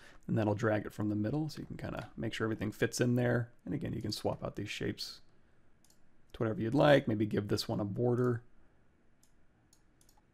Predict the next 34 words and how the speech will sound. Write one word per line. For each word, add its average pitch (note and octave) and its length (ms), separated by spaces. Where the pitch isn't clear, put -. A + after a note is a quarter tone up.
And A#2 80
let's A2+ 180
say G#2+ 100
we A2 80
wanna G#2 240
point D#3 420
this C3 180
object A2+ 540
to A#2 180
this G2+ 200
shape. - 400
So A#2 120
we're A2+ 60
gonna G#2+ 100
take B2+ 240
this B2 100
shape B2+ 240
here, D3 80
and B2+ 80
you A#2 60
can A#2 80
see A#2+ 180
right C3+ 240
here C3 300
on A2 140
the A2+ 60
corners, B2 680
or - 100
on G#2+ 100
the G#2+ 60
sides, A#2+ 320
I - 40
should - 180
say, C#3+ 240